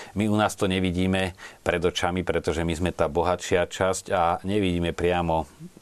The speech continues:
tú druhú časť tých nožníc, ktoré sa roztvárajú, kým tam to vidí človek naozaj na,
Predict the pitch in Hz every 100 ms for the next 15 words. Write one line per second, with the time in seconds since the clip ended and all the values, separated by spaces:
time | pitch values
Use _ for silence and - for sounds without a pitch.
0 | - 104 - - 92 82 90 82 82 80
1 | - 80 82 80 85 80 - 82 80 -
2 | 80 - - 82 80 85 85 87 82 85
3 | 85 82 80 - - 85 - - - 156
4 | 170 156 160 156